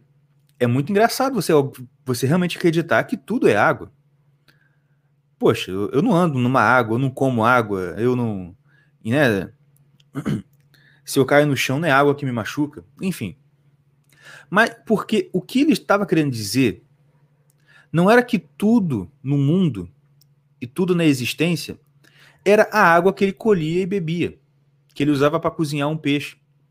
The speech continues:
ou pra cozinhar um frango. Não era isso.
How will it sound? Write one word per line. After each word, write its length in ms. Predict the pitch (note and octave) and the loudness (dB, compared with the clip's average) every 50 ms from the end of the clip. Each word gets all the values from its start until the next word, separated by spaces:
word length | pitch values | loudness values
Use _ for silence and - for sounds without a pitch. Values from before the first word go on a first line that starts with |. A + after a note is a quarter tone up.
| _ - | _ -8
ou 80 | B2 | -6
pra 120 | A#2 C3+ B2+ | -4 -4 -4
cozinhar 380 | C3+ C#3+ A#2+ A#2+ C3 C#3+ C#3 | -2 -4 -2 0 2 2 2
um 80 | D3 C#3 | 2 0
frango. 420 | - - B2+ C#3 D3 C3+ G2+ E2 - _ _ _ _ _ _ _ _ _ _ _ _ _ _ _ _ _ _ _ _ _ _ _ _ _ - | -2 -2 -2 -2 -2 -4 -6 -12 -18 _ _ _ _ _ _ _ _ _ _ _ _ _ _ _ _ _ _ _ _ _ _ _ _ _ -2
Não 180 | C#3 D3 D#3+ | 0 2 2
era 180 | E3+ F3+ G3+ F#3+ | 4 4 4 6
isso. 340 | F3+ F#3 E3+ - - - | 6 4 2 0 -4 -14